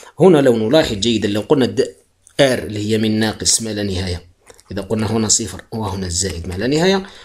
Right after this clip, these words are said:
والآخر من ناقص اثنان، ها هو الناقص اثنان إلى غاية الزائد ما لا نهاية، معناه ها هو. ما هو تقاطع الألوان؟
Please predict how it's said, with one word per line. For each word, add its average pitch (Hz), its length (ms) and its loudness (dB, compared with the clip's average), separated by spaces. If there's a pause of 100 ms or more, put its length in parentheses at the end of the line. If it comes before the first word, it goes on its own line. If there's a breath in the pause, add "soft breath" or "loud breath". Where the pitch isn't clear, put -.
(140 loud breath)
والآخر 165 640 4
من 131 240 4
ناقص 160 460 4
اثنان، 120 680 0
ها 120 200 0
هو 98 180 -2
الناقص 110 440 -4
اثنان 135 800 2 (380 loud breath)
إلى 127 220 4
غاية 190 240 6
الزائد 127 320 -2
ما 127 100 2
لا - 20 2
نهاية، 180 120 2
معناه 151 320 2 (260)
ها 110 320 -4
هو. 90 320 -8
ما 147 120 0
هو 139 160 2
تقاطع 151 480 -2
الألوان؟ 143 480 2